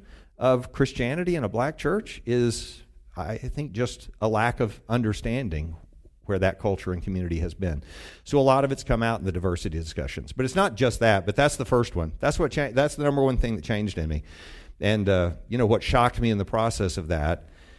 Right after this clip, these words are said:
is just how challenging and difficult that is for everybody. And then what shocked me was that it took me thirty years of reading scripture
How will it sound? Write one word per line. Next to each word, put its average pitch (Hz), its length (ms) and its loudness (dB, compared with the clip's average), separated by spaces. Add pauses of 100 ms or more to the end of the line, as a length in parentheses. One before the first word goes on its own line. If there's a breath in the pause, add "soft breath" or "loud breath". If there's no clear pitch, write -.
(160 soft breath)
is 92 140 -2
just 107 160 -2
how 110 400 4 (500)
challenging 131 560 0
and 127 80 -2
difficult 151 460 -2
that 65 140 -4
is 65 360 -6 (100)
for 92 140 -2
everybody. 71 520 -6 (520 soft breath)
And 113 160 0
then 139 140 2
what 117 160 2
shocked 110 360 4
me 104 140 2
was 98 520 2
that 95 300 2
it 107 140 -4
took 135 180 0
me 123 360 0 (160)
thirty 113 280 2
years 101 520 -2 (920 soft breath)
of 85 200 -4
reading 104 300 0
scripture 107 600 -2